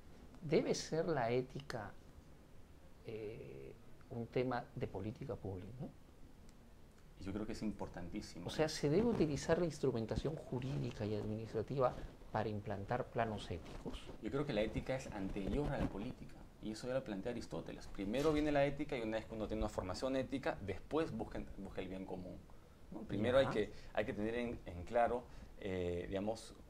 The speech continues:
Speaker 2: qué costumbres debemos fomentar en una ciudad, y la política es el vehículo para que esa costumbre se realice, ¿no? Por
Speaker 1: Mm.
Speaker 2: ejemplo, la educación es fundamental, es un derecho universal.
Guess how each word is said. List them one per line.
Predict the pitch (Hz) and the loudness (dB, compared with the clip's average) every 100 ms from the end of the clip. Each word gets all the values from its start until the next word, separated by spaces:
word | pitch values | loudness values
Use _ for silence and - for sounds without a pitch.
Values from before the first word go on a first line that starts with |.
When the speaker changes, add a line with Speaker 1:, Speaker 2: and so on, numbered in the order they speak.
| - - - | -18 -18 0
Speaker 2:
qué | 147 | 2
costumbres | 143 139 - 131 123 104 | 2 0 -2 0 0 0
debemos | 101 110 | 0 -2
fomentar | 95 90 101 | -2 2 4
en | 107 | 6
una | 110 110 | 4 0
ciudad, | 104 113 151 - - | 2 2 2 -2 -2
y | |
la | 98 92 | 2 2
política | - 95 117 123 - | 2 0 0 -2 2
es | 110 - - | 0 0 -8
el | 95 87 92 95 | -8 -6 -6 -2
vehículo | 98 151 160 117 101 135 - - - - | 0 0 -2 -2 -2 -2 -8 -14 -12 -4
para | 92 | -2
que | 95 | -2
esa | - 117 | -2 -2
costumbre | 98 117 104 110 | -2 -2 -2 -2
se | - | -4
realice, | 92 82 82 - - | -4 -4 -8 -12 -10
¿no? | 131 | -6
Por | - 92 | -2 0
Speaker 1:
Mm. | |
Speaker 2:
ejemplo, | 110 107 120 | 2 2 2
la | 101 | 2
educación | 95 95 - - 104 85 - | 2 2 0 2 0 -2 -6
es | - | -6
fundamental, | 107 95 92 90 127 117 | -4 -2 -2 -2 -2 -2
es | 101 | -4
un | |
derecho | 87 87 90 92 | -6 -4 -6 -6
universal. | 90 87 - 82 | -6 -6 -4 -6